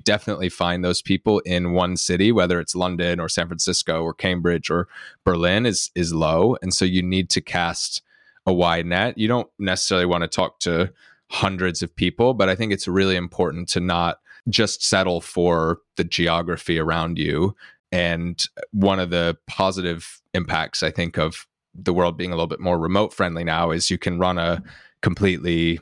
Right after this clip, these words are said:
online fundraising process. Uh, and if you want to meet in the real world, you can go meet in the real world before everybody makes a, a final decision. But it means that you can meet investors in London, Cambridge,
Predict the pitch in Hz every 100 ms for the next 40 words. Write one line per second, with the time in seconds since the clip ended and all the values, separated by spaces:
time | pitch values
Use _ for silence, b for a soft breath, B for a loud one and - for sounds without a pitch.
0 | _ - 92 90 85 82 82 82 - 92
1 | 85 82 82 80 - 78 - 78 82 -
2 | - B B - 85 85 101 98 - 90
3 | 101 101 - 87 87 - - 95 92 92
4 | 90 87 87 98 95 90 92 87 87 90
5 | 90 92 92 87 87 82 87 85 85 82
6 | 85 85 78 - - 82 92 - b b
7 | b 98 101 87 87 85 - 90 87 85
8 | 90 87 95 95 90 - 85 76 85 87
9 | 87 85 80 b b b b 95 90 85
10 | - 82 82 87 117 104 92 110 104 95
11 | 92 87 87 -